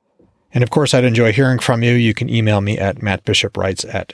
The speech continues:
gmail dot com. And with that, I will leave you with this thought from the sayings of the High One, Odin himself.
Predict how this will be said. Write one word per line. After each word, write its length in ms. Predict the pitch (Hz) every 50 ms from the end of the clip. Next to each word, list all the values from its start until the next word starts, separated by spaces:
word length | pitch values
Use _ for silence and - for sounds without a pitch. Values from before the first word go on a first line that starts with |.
| - -
gmail 340 | - 107 95 90 92 87
dot 200 | 87 82 82 -
com. 380 | - - 90 80 78 - - _ _ _ _ _ _ _ _ _ _ _ _ _ _ _ _ _ _ _ _ _ _ _ _ _ _ _ _ _ _ _ _ _
And 120 | - 131 117
with 120 | 113 120
that, 200 | 160 175 - - -
I 100 | 131 127
will 140 | 127 135 139
leave 180 | 127 131 127
you 100 | 123 123
with 120 | 113 123 123
this 180 | 156 143 -
thought 280 | - - 117 110 - -
from 160 | - - 110
the 60 | 104
sayings 380 | - - 135 135 131 123 113 104
of 80 | 120 -
the 100 | - 101
High 160 | 117 120 123
One, 300 | 120 120 120 117 120 - -
Odin 300 | 117 113 110 120 117 104
himself. 640 | 98 110 107 - - 127 123 151 - - - - -